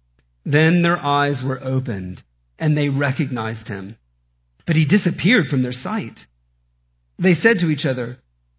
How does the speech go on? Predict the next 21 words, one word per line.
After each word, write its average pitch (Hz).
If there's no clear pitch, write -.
"Weren't 190
our 190
hearts 135
burning 143
within 139
us 202
while 135
he 175
was 160
talking 135
with 175
us 180
on 151
the 139
road 147
and 156
explaining 160
the 160
scriptures 143
to 143
us?" 214